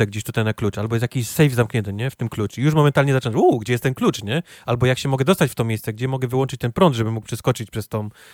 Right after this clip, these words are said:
Speaker 2: e, kałużę tam, tam prądu i tak dalej. Więc, więc mówię,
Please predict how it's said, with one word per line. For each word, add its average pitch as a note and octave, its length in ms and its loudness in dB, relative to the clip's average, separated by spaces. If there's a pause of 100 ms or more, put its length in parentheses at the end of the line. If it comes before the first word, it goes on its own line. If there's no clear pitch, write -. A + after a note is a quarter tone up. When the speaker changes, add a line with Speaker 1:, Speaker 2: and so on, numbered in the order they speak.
(120)
Speaker 2:
e, A2 220 0
kałużę A2 640 4
tam, A2 240 -4
tam A2 180 -4
prądu A#2+ 300 2
i G2+ 40 -2
tak - 140 -4
dalej. G#2 280 -2
Więc, A#2 240 -6 (440)
więc C3 180 -4
mówię, A#2+ 360 2